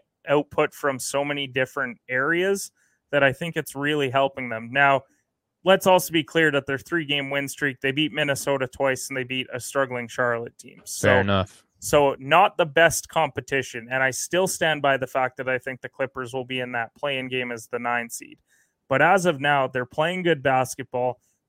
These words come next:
Speaker 1: Paul George is getting some help from his secondary cast. If he remains healthy, if he plays the full schedule this year, the sky's the limit for this Clippers team.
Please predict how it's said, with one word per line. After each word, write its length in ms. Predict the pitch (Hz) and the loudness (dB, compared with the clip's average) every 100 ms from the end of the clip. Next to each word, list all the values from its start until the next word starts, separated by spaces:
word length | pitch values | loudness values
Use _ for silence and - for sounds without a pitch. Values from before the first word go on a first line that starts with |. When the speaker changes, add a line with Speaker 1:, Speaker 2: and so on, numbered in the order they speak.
| - | 2
Speaker 1:
Paul 160 | 160 | 2
George 260 | 151 165 139 | 4 0 0
is 140 | 131 | -2
getting 280 | 143 147 160 | 0 2 0
some 220 | - 160 | -6 -4
help 240 | 135 139 - | -2 -2 -2
from 160 | 139 | -10
his 140 | 127 - | -8 -4
secondary 640 | 127 127 123 120 113 113 | -4 -4 -6 -6 -6 -8
cast. 540 | - 131 131 135 - _ _ _ | -2 2 2 0 -8 _ _ _
If 120 | 135 | -8
he 240 | - 180 - _ | -4 -4 -6 _
remains 560 | 135 143 143 160 156 | -2 0 0 -2 -4
healthy, 420 | - 139 147 165 156 | 0 0 0 -2 -4
if 100 | - | -4
he 120 | 156 | -6
plays 320 | - 160 147 | -2 -2 -2
the 80 | 147 | -8
full 220 | - 147 | -6 -6
schedule 480 | - 131 131 151 160 | -4 -4 -4 -4 -4
this 300 | 156 151 - | -4 -6 -6
year, 240 | 160 170 - _ _ | -4 -4 -8 _ _
the 60 | 139 | -12
sky's 340 | - 180 185 | 2 4 4
the 100 | 151 | 2
limit 340 | 143 156 151 - _ - - - | -2 -2 -4 -8 _ -16 -16 -6
for 240 | 151 160 | 0 2
this 220 | 143 139 | 2 -4
Clippers 500 | - 147 143 143 127 | -4 -4 -4 -6 -8
team. 320 | - 143 147 | -10 -8 -8